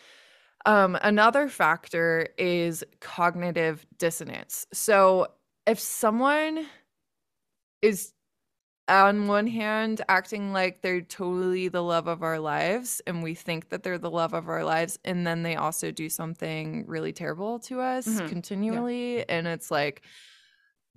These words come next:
Speaker 1: that's not good, but you, it, your brain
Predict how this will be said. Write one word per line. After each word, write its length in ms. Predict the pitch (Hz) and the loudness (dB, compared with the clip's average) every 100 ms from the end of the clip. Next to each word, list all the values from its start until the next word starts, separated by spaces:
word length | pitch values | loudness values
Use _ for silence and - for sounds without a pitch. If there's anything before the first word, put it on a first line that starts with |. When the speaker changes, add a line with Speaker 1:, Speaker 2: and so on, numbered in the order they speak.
| 202 | -2
Speaker 1:
that's 360 | 226 381 - | 0 0 0
not 320 | 381 302 185 - _ - | 4 6 6 0 _ -10
good, 580 | 113 139 180 240 240 - | -4 0 4 4 2 4
but 220 | 240 190 | 6 6
you, 260 | 226 226 - _ _ - | 4 -2 -4 _ _ 6
it, 240 | 226 220 - | 6 6 0
your 240 | 202 196 247 | -4 4 4
brain 600 | 202 180 190 202 294 370 | 2 0 0 2 0 0